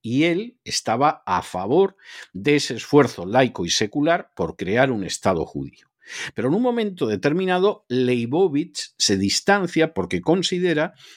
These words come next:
que ese Estado de Israel ya no es legítimo. Y considera que no es legítimo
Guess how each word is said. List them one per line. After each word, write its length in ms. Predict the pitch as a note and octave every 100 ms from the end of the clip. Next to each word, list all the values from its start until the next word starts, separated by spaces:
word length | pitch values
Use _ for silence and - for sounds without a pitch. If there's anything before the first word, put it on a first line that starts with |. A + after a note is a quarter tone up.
| _
que 100 | -
ese 220 | E3 - A2
Estado 440 | - - D#3 A#2
de 100 | B2
Israel 520 | D3 D3 C#3+ D#3 D#3+ -
ya 400 | G#2+ C3 E3 E3+
no 460 | C#3+ C#3 D3 C#3
es 260 | C3+ C3+ G#2+
legítimo. 640 | G2 - F2 - - _ _ _ _ - - -
Y 80 |
considera 560 | F#2+ G#2+ A#2 B2+ D3+ A#2
que 120 | F#2
no 160 | A2 B2
es 140 | A#2
legítimo 760 | A#2 A#2 F3+ F3 G3+ G#3+ B3+